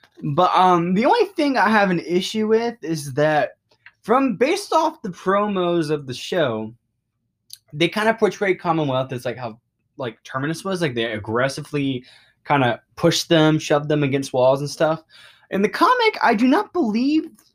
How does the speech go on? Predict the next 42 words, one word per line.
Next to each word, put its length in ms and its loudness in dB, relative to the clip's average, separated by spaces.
they 160 4
do 280 -4
that. 400 -2
I 120 -4
don't 160 -4
know. 100 -4
I'm 160 0
looking 320 2
right 160 4
at 160 4
it 160 -4
to, 140 -6
like, 220 -6
make 320 -6
sure. 520 -4
Um, 560 -4
but 160 0
I 140 2
don't 240 0
think 260 -2
they 220 2
are. 420 4
They're 160 0
kinda 240 -2
like, 320 -2
like, 260 -6
well-behaved 640 -2
guards. 580 0
Uh, 200 -6
Princess's 880 -2
first 320 -4
line 300 -2
to 40 -2
them 360 -4
is, 260 -6
"Do 140 -8
you 160 0
guys 400 0
feel 180 0
a 80 -2
little 380 -2
overdressed?" 720 0